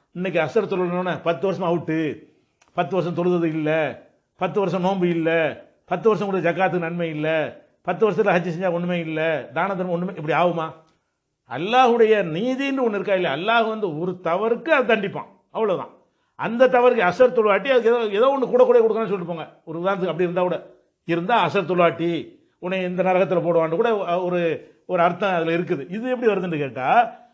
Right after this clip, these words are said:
இது இன்னொன்னு அழிக்குதுன்னு வருது. இன்னொன்னு அழித்தல் என்பது வந்து அப்படி அல்லாஹ் படிக்கவே இல்லை. எதுல வச்சிருக்கிறான்? குஃபுருக்கு வச்சிருக்கிறான். ஏன் குஃபுருக்கு வச்சிருக்கான்? அல்லாஹ் ஏத்துக்கல, அப்புறம் உனக்கு இப்படி கூலி தர்றது? அது லாஜிக் இருக்கிறது. ஒருத்தன் காஃபிரா இருந்து எவ்வளவு நல்லது செஞ்சாலும்,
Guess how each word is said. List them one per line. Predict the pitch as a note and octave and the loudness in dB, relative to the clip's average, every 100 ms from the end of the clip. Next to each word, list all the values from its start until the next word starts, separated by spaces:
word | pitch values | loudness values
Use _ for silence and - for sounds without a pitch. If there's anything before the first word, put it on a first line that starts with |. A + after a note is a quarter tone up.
| _ _ _ | _ _ _
இது | C#3+ G#3 | -8 -6
இன்னொன்னு | A#3 G3 C4+ D4 C#4 | -6 -6 -4 0 2
அழிக்குதுன்னு | A#3 G3+ A3 A3+ | 2 2 0 0
வருது. | E3 B2+ - _ _ _ _ _ | -2 -4 -14 _ _ _ _ _
இன்னொன்னு | D3+ A3+ D4 D#4 | -12 -6 -2 0
அழித்தல் | B3+ A#3+ A#3+ A3 | 0 2 2 2
என்பது | G3+ F#3+ F#3 | 2 0 0
வந்து | F3 G3+ C4+ | 0 0 0
அப்படி | F#3+ F#3 | 2 0
அல்லாஹ் | F3+ F3 E3 | 2 0 0
படிக்கவே | D#3 F3 | -2 -2
இல்லை. | D#3+ B2+ D3 | -2 -2 -4
எதுல | C4 B3+ | 2 2
வச்சிருக்கிறான்? | F#3+ F#3 F#3 G#3+ A3 | 2 -4 -4 -2 -4
குஃபுருக்கு | - _ - B3 C#4+ C#4 | -8 _ -14 -6 -4 0
வச்சிருக்கிறான். | B3+ D3+ D#3 C3+ - _ _ _ _ | 2 2 -2 -6 -12 _ _ _ _
ஏன் | B3 C4+ | -4 -2
குஃபுருக்கு | G#3+ B3+ A3 | -2 0 0
வச்சிருக்கான்? | F#3+ F#3+ G3+ | 0 -2 -2
அல்லாஹ் | G3+ B3 A3+ | 0 4 4
ஏத்துக்கல, | F3 G#3+ | 2 -2
அப்புறம் | G3 F#3+ F#3 | -2 -2 -4
உனக்கு | F#3+ F3+ | -6 -6
இப்படி | F3+ | -6
கூலி | F3+ | -4
தர்றது? | E3 D3+ C#3 A2 - _ | -4 -4 -6 -10 -18 _
அது | - A3 | -4 0
லாஜிக் | G#3+ C4 A#3+ | 4 4 2
இருக்கிறது. | F#3+ D3+ C#3 A2 _ _ _ _ _ | -2 -6 -10 -12 _ _ _ _ _
ஒருத்தன் | D#3 F3 E3 | -12 -10 -6
காஃபிரா | D3+ G#3 F#3 G3 | -2 0 0 0
இருந்து | F#3 F3+ F#3+ | 2 0 -2
எவ்வளவு | D#3 D#3+ G#3+ F#3 | -4 -2 -2 -2
நல்லது | F#3+ E3 | -4 -4
செஞ்சாலும், | E3 D#3 C#3+ G#3 A#3+ | -4 -4 -4 -6 -8